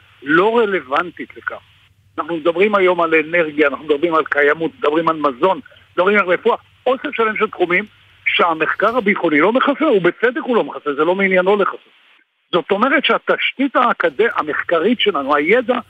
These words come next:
בממש במצב מאוים. כשאתה מוסיף על זה בעיית מימון חריפה, ולהזכיר לך, תעשיית ההייטק היא תעשייה שעובדת את רוב חייה בתזרים שלילי,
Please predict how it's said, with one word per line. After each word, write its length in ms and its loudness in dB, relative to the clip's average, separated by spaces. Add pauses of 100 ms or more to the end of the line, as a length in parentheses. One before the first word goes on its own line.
(520)
בממש 560 0
במצב 420 0
מאוים. 400 0 (340)
כשאתה 220 -2
מוסיף 460 0
על 220 0
זה 200 2 (400)
בעיית 340 2
מימון 340 0
חריפה, 560 0 (360)
ולהזכיר 400 0
לך, 140 0 (100)
תעשיית 420 0
ההייטק 460 0 (360)
היא 120 -6
תעשייה 360 0
שעובדת 360 0
את 140 -2
רוב 220 0
חייה 280 2
בתזרים 560 -2
שלילי, 460 2